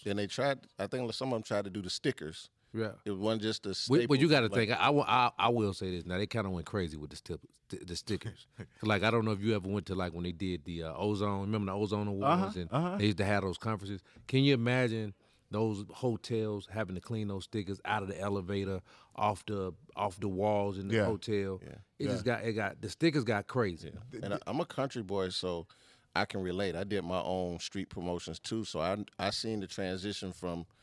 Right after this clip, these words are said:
Speaker 1: going to five to eight different towns with a staple gun and, and tape to, like, just hitting MySpace and
Speaker 3: Mm-hmm.
Speaker 1: Facebook.
Speaker 3: Mm-hmm.
Speaker 1: And it's like, it just, eventually you just stop doing it.
Speaker 3: Yeah, but that was,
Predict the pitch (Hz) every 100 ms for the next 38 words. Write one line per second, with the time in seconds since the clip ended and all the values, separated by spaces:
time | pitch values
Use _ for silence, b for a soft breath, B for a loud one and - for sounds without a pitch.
0 | b b b - 95 98 90 - 80 71
1 | - 95 95 92 73 - 101 104 104 98
2 | 87 - 104 107 101 98 - b b -
3 | 82 87 - 98 - 85 90 90 82 78
4 | - 76 - 123 123 - b b b _
5 | 95 87 85 80 92 - 107 101 87 82
6 | 101 - - - 87 95 - 87 90 87
7 | - - _ _ _ 85 95 139 139 101
8 | 113 123 - _ 90 95 107 117 113 76
9 | 80 80 67 - _ _ _ _ 82 90
10 | 87 - 82 80 113 - 87 87 90 -
11 | 87 - 85 113 87 - b b b b
12 | b 104 117 110 101 80 110 110 117 120
13 | 127 117 104